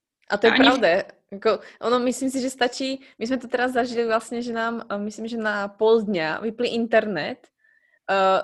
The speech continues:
Speaker 1: takže bylo zajímavé pozorovat, že vlastně taká ta automatika, že si zapneš seriál, alebo že vlastně automaticky něco robíš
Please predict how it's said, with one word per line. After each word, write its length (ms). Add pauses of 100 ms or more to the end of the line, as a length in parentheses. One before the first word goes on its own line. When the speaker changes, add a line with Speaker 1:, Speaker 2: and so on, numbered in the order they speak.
(100)
Speaker 1:
takže 200
bylo 260
zajímavé 320
pozorovat, 640
že 80
vlastně 220
taká 160
ta 160
automatika, 580
že 100
si 160
zapneš 480
seriál, 540
alebo 340
že 120
vlastně 260
automaticky 540
něco 260
robíš 400